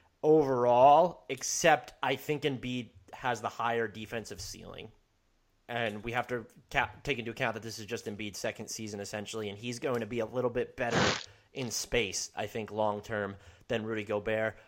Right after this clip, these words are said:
Part of why, and Rudy Gobert's not incapable when he kind of has to step out of the restricted area, it's just that the Jazz's defensive scheme basically demands that they funnel players into the restricted area, right?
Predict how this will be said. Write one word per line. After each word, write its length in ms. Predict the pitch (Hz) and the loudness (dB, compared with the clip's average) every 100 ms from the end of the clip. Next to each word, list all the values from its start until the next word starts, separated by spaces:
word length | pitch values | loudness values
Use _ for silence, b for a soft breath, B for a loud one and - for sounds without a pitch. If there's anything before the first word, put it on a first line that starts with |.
| b | b
Part 260 | 302 311 254 | 8 10 8
of 120 | 147 | 6
why, 480 | 147 151 147 147 143 | 6 8 8 6 0
and 100 | 156 | -4
Rudy 160 | 160 185 | -4 -2
Gobert's 300 | 160 160 135 | 0 0 0
not 180 | 165 - | 0 -2
incapable 680 | 127 135 135 156 170 196 | -6 -6 -6 -4 -2 0
when 140 | 170 151 | -2 -8
he 60 | |
kind 220 | 156 151 151 | -8 -4 -4
of 60 | |
has 120 | 151 - | -4 -8
to 60 | |
step 240 | - 160 160 | -6 -4 0
out 100 | 160 | 0
of 60 | |
the 60 | 160 | 0
restricted 360 | 151 165 - | -2 -8 -8
area, 360 | 160 170 175 180 | -4 -2 0 -2
it's 160 | 135 127 | -4 -8
just 300 | - 135 - | -2 -2 2
that 360 | 127 123 - b b b | 4 4 2 b b b
the 80 | 131 | -2
Jazz's 400 | 135 135 127 120 | 4 4 4 -2
defensive 520 | 127 123 139 120 101 _ | -8 -4 -4 -6 -14 _
scheme 420 | - - 143 135 | -16 -8 -6 -4
basically 480 | 117 123 - 127 127 | -2 -4 -4 -10 -10
demands 380 | 117 113 117 107 | -6 -4 -2 -4
that 160 | 113 - | -8 -8
they 100 | 104 | -10
funnel 420 | - 131 120 107 | -2 0 0 -4
players 440 | - 120 110 104 | -4 -2 -2 -4
into 600 | - 113 92 90 _ - | -6 -12 -12 -18 _ -10
the 80 | 104 | -8
restricted 480 | 95 - - - 98 | -8 -10 -12 -10 -10
area, 320 | 95 90 95 - | -10 -10 -12 -6
right? 240 | 113 117 | -2 -2